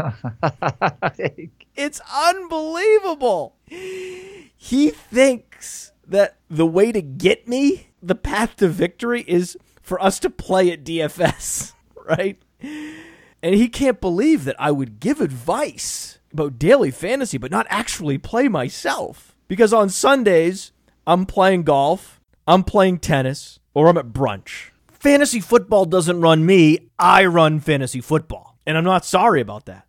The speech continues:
Speaker 2: And on my last show, I don't know if you heard it, you probably didn't. You don't listen to this show, no way you listen to my other shows.
Speaker 1: What?
Speaker 2: But I,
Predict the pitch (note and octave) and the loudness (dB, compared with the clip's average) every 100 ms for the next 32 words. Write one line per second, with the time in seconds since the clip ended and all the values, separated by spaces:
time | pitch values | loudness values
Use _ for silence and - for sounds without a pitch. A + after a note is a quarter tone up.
0 | _ D#3+ F#3+ F#3+ F3+ G#3 G#3 - G#3 F3+ | _ -2 2 2 2 -2 -4 0 4 4
1 | B2 A2+ _ - D3 D3+ C#3 D3 C3+ A2+ | 2 -4 _ -6 -4 -4 -2 -2 -2 -4
2 | D#3 C3+ A2+ A#2 G#2 F#2+ _ - D3+ E3+ | -4 -4 -4 -6 -8 -14 _ -2 2 2
3 | D#3+ C#3+ C3 F3 - A#2 G#2+ G#2+ - A#2+ | 2 0 0 0 0 -2 -2 -6 -8 -2
4 | C#3 C#3+ C#3 B2 B2+ B2+ A2+ A2+ C#3 A2+ | 2 4 2 0 -2 -4 -4 -2 -2 -4
5 | A2+ F#2+ F2+ - _ _ A2+ D3 - _ | -6 -6 -6 -14 _ _ -2 -2 -4 _
6 | - D3 D#3+ F#3+ | 0 2 4 2